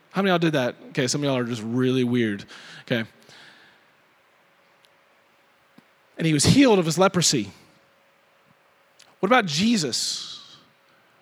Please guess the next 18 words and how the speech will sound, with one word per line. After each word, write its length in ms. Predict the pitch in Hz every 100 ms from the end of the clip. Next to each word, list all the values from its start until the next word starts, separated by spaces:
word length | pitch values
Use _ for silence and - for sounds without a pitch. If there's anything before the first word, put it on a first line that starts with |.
| _
What 120 | 254
about 100 | 247
Jesus 380 | 165 240 220 190
in 80 | 180
the 60 | 160
upper 220 | 185 202
room 240 | 180 202
with 120 | 190 170
his 160 | 143
disciples? 760 | 147 180 180 170 120 107 - - - - - -
And 80 | 165
he 60 | 170
mentions, 380 | 226 214 180 160 -
"As 160 | 175 165
often 500 | 180 254 247 247 233
as 280 | 208 185
you," 300 | 180 190 170 151 _ _ _
what? 480 | 175 185 135 -